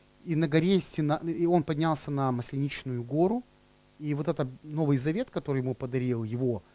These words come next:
зять, тесть, тесть, да, или, или как, свояк, свояк получается. И подарил ему с-, его свояк, он начал его читать, и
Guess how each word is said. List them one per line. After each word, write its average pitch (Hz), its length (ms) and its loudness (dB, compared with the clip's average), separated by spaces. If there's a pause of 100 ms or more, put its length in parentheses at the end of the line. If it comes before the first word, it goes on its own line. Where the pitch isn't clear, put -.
(400)
зять, 165 340 2 (200)
тесть, 185 300 -4 (280)
тесть, 127 200 -6 (120)
да, 131 160 -12
или, 123 200 -6
или 123 240 -6
как, - 260 -12
свояк, 151 540 2 (300)
свояк 147 380 0
получается. 90 640 -12 (600)
И - 60 -18
подарил 156 460 4
ему 143 120 2
с-, - 120 -6
его 139 200 0
свояк, 175 560 2 (240)
он 143 120 -2
начал 139 300 0
его 127 140 2
читать, 196 600 2 (540)
и 156 400 0